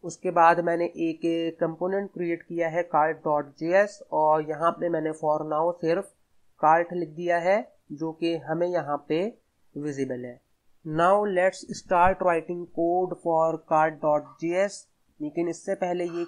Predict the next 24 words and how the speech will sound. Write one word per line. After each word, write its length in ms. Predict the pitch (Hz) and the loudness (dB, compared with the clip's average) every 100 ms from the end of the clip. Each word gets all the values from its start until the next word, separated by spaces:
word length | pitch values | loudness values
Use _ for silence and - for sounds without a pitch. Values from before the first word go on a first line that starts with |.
| - | -6
कि 200 | 170 175 190 - - _ _ - - _ - - - | -6 -4 -8 -14 -20 _ _ -20 -20 _ -16 -14 -10
ये 200 | 151 208 | -2 0
हम 220 | 190 202 | 2 2
अपने 360 | 190 - 180 185 190 | 2 -2 -6 -2 -2
main 320 | 185 170 185 | 0 0 2
route 320 | 196 175 175 - | 2 2 2 -2
पे 60 | |
हैं 200 | 170 170 202 - - | 0 0 -2 -6 -6
और 180 | 160 165 | -4 -2
यहाँ 160 | 160 | -2
पे 140 | 165 180 | 0 2
आप 120 | 170 | 2
देख 220 | 156 180 | 0 -4
सकते 260 | - 170 175 | -6 -8 -6
हैं 100 | 170 | -2
कि 60 | 185 | -2
हमारे 280 | 175 156 | 0 0
पास 360 | 160 160 160 170 160 | 2 2 2 0 -6
एक 240 | 160 170 175 | -6 -4 -2
navbar 500 | 156 151 - 156 160 | 0 -2 0 0 2
vendor 300 | 165 151 151 | 0 -4 -4
हो 140 | 151 139 | -6 -6
रही 220 | 131 | -6
है। 80 | 123 | -8